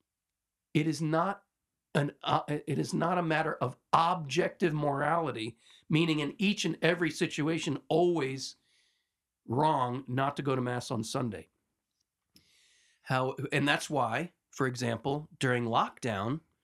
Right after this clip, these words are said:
the bishops could say, "You don't have to go to Mass on Sunday." If it were an objective moral question, the bishops would have no authority to say, "You don't have to go to Mass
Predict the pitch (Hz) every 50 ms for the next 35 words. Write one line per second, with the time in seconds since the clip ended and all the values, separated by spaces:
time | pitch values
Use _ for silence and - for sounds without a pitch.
0 | _ _ _ _ _ _ _ _ - 120 110 101 135 131 - - 170 - - -
1 | - 180 160 - - - 123 101 98 107 135 160 _ _ _ _ _ _ _ _
2 | _ _ _ _ _ _ _ _ _ _ - _ - - 107 107 110 131 180 208
3 | - - 175 139 117 107 101 92 92 - 101 92 92 - - 104 95 85 90 -
4 | - _ _ _ _ _ _ _ - - - - _ _ - - 143 - 185 160
5 | 156 - 113 - 190 165 139 131 131 127 120 117 113 113 120 165 165 - - -
6 | 180 160 147 139 127 127 131 139 139 131 113 - - - 131 143 196 190 - -
7 | 101 92 87 107 107 _ _ _ _ _ _ _ - 127 127 - 165 156 - 170
8 | - - 156 139 123 139 131 123 127 131 139 151 139 123 - 165 151 147 139 127
9 | 123 113 113 - - 127 113 107 110 127 123 123 117 120 120 113 - 113 107 107
10 | 98 98 92 87 - - - - -